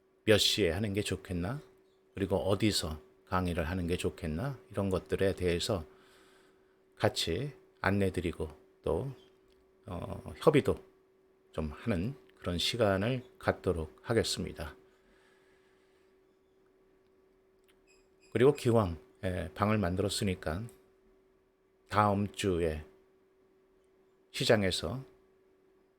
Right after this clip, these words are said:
관심을 가져야 될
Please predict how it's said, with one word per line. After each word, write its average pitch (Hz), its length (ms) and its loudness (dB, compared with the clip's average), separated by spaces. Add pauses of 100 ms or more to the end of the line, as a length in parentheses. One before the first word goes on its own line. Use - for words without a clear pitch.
(1300)
관심을 101 520 2
가져야 92 420 2
될 76 300 -4